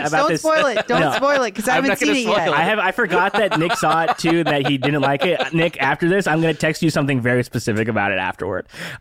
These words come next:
Speaker 3: Okay,
Speaker 1: Um,
Speaker 3: great, great.
Speaker 1: This one's from, uh, Riley, Relly? Uh, I'm not sure. Uh, R E L I on, on our Discord. Uh, sorry for botching that.
Speaker 3: What's up,
Speaker 1: Uh,
Speaker 3: buddy?
Speaker 1: "Wasn't planning on playing it until I saw my husband do the Bahamut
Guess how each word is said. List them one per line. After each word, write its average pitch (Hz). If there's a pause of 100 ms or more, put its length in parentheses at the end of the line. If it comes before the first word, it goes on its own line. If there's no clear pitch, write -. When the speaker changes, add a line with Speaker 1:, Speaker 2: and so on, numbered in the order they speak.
Speaker 3:
Okay, 131
Speaker 1:
Um, 98
Speaker 3:
great, 82 (200)
great. 82 (680)
Speaker 1:
This 156
one's 202
from, 151
uh, 127 (500)
Riley, 180
Relly? 202 (280)
Uh, -
I'm 127
not 151
sure. 143
Uh, 113 (880)
R 185
E 190
L 160
I 101
on, 110
on 110
our 101
Discord. 117 (500)
Uh, 117
sorry 117
for 117
botching 113
that. 175 (380)
Speaker 3:
What's 127
up, 123
Speaker 1:
Uh, 117
Speaker 3:
buddy? 120 (640)
Speaker 1:
"Wasn't 196
planning 202
on 165
playing 180
it 156
until 156
I 160
saw 156
my 147
husband 147
do 143
the 127
Bahamut 131